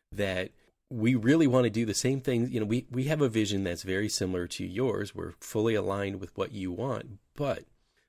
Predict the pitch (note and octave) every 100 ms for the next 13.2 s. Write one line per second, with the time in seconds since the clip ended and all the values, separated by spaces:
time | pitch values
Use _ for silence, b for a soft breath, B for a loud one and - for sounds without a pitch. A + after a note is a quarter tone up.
0 | - A2+ C#3 C3 - A#2 G2 F2+ F2 F2
1 | - b b b A2 A2+ G#2+ - A#2 G2
2 | F#2 F2+ F#2 F#2 F#2 F#2 F#2 G#2 A2+ A#2
3 | G#2 - G#2 F#2 F#2 G2 F#2+ - - G2+
4 | F#2 F#2 F#2 G#2+ A#2 A2 G#2 - F#2+ F#2+
5 | F#2 A2+ G#2+ G2 F2+ B2+ - G2+ G#2 G2
6 | A2 A#2+ A2+ A#2 G#2 - G2+ - E3+ -
7 | G#2+ G2+ B B B _ A2+ A2 A2 G#2
8 | - - D3+ C#3 - - - _ b b
9 | b - F#2 A#2 G#2 G#2+ - G#2 F#2+ G#2
10 | F2+ E2+ - - C#3+ C#3+ G2 F2 - _
11 | _ _ _ _ _ _ _ - - -
12 | F2+ F2+ A#2+ D#3+ D3 - G#2+ G#2+ G3 D#3
13 | B2